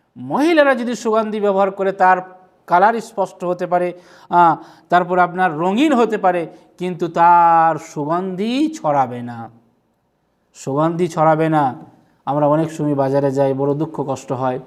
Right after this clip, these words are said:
আহ, দূর থেকেও য-, আহ, যদি মহিলা পার হয়ে যায়, তার সেন্ট ছড়িয়ে পড়ে, তার সেন্ট বোঝা যায়।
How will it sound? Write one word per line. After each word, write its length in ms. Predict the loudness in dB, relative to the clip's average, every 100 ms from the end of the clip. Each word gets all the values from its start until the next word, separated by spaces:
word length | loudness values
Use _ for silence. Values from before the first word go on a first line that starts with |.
| -18 _ _ -4
আহ, 360 | -2 0 -4 -10 -20 _ _ _ _ _ _ _ -12
দূর 240 | 0 2 2
থেকেও 300 | 0 2 4
য-, 320 | 4 4 2
আহ, 160 | 2
যদি 180 | 2 0
মহিলা 360 | 0 2 2 2
পার 240 | 4 2
হয়ে 200 | 2 0
যায়, 260 | 0 0 -2 -6 -20 _ _ _ _ _ _ _ _ _
তার 160 | -4 -4
সেন্ট 520 | -4 -2 0 -2 -8 -20 _ _ _ _ _ _
ছড়িয়ে 340 | -4 -2 -2 -2
পড়ে, 200 | -6 -8 -10 -16 _ _ _ _ _
তার 100 | -8
সেন্ট 300 | -2 2 2
বোঝা 280 | 4 4 4
যায়। 260 | 0 -4